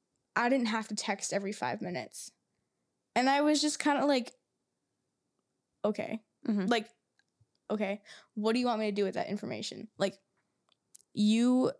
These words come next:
Speaker 1: are forty years older than me. Um, you, we grew up in much, much different times. You barely had the same technol-, you didn't have any technology that I had right now.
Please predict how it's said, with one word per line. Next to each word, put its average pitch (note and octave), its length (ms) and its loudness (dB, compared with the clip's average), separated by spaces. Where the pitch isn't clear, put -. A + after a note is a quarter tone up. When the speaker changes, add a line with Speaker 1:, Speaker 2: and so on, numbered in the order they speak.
Speaker 1:
are G#3 320 2
forty A3 280 2
years A3 240 2
older G3 260 0
than F#3 100 -2
me. F#3+ 300 0
Um, A2 380 0
you, G#2 420 0
we A3 140 4
grew A3 180 4
up A3 100 4
in G#3 200 6
much, G#3 260 2
much A3 280 2
different A#3+ 240 0
times. G3+ 400 2
You G#3+ 80 4
barely G3+ 280 4
had A3+ 160 2
the A3 60 0
same G#3 220 0
technol-, G3 300 -2
you A3 140 2
didn't A#3 180 4
have A3 240 0
any A3 200 2
technology G#3 480 -2
that G#2 140 -2
I - 40 -2
had - 180 -6
right - 140 -6
now. - 280 -4